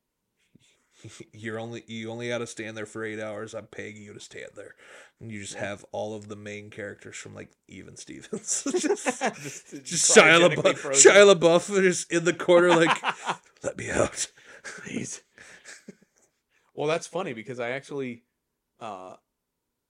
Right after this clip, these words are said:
Speaker 2: I, I came up with this thing because it reminded me, 'cause one, that is true, because I used to be a really big stickler for having physical copies of everything, 'cause
Speaker 1: Yep.
Speaker 2: I, I wanted the big collection, and it's crazy how much that has,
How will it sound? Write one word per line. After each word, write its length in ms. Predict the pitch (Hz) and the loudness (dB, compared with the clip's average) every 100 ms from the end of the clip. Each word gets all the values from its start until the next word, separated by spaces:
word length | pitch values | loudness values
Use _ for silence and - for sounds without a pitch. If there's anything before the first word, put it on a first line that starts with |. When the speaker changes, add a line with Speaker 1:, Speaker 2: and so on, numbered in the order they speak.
| _ | _
Speaker 2:
I, 200 | 117 117 - _ | -14 -14 -16 _
I 40 | 135 | -20
came 240 | - 151 | -14 -14
up 100 | 170 | -12
with 100 | 139 | -16
this 240 | 113 104 - | -16 -16 -16
thing 460 | - 131 107 101 _ _ _ _ _ | -14 -12 -14 -18 _ _ _ _ _
because 240 | _ 131 117 | _ -14 -12
it 120 | 110 | -14
reminded 500 | 113 117 123 127 101 | -14 -10 -10 -10 -14
me, 120 | 98 | -20
'cause 200 | 98 107 | -20 -20
one, 340 | 117 117 113 _ _ _ _ _ _ 101 _ | -20 -18 -20 _ _ _ _ _ _ _ _
that 180 | 123 127 | -8 -6
is 220 | 139 - | -6 -10
true, 540 | - - 139 110 104 _ _ _ | -20 -12 -10 -10 -16 _ _ _
because 180 | - 127 | -16 -10
I 60 | 117 | -8
used 300 | 127 147 131 | -8 -10 -16
to 60 | |
be 160 | 123 117 | -14 -14
a 60 | |
really 320 | 107 120 123 110 | -12 -12 -12 -12
big 260 | 107 101 | -16 -16
stickler 420 | - 113 101 95 | -18 -16 -16 -18
for 140 | - 95 | -18 -18
having 240 | 98 90 | -18 -18
physical 420 | 92 104 95 - | -20 -20 -20 -20
copies 400 | - 90 85 82 | -20 -20 -20 -20
of 60 | 85 | -20
everything, 340 | 78 82 78 113 | -20 -20 -20 _
'cause 180 | 117 120 | -12 -12
Speaker 1:
Yep. 120 | 95 _ | -14 _
Speaker 2:
I, 80 | - | -20
I 40 | 104 | -18
wanted 360 | 107 110 101 | -16 -16 -18
the 60 | 95 | -20
big 200 | 95 87 | -20 -20
collection, 540 | - 90 87 - 82 _ _ _ _ - | -20 -20 -20 -20 -20 _ _ _ _ -20
and 160 | 92 | -20
it's 140 | 101 - | -20 -20
crazy 600 | - 127 123 113 104 92 | -16 -10 -8 -10 -14 -18
how 300 | 110 104 104 | -16 -14 -14
much 560 | 98 98 98 - - | -16 -18 -18 -20 -20
that 280 | 101 87 80 | -18 -18 -18
has, 440 | 101 90 104 - | -20 -20 -20 -20